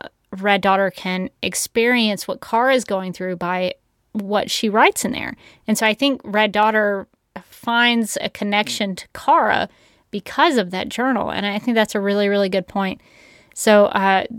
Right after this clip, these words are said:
in some ways, Kara is the, the Nick Carraway of the story. But I also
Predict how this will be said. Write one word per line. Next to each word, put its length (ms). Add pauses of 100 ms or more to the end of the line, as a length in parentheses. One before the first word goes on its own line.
in 140
some 400
ways, 540 (120)
Kara 520
is 420
the, 340
the 140
Nick 300
Carraway 640
of 180
the 80
story. 420
But 220
I 160
also 500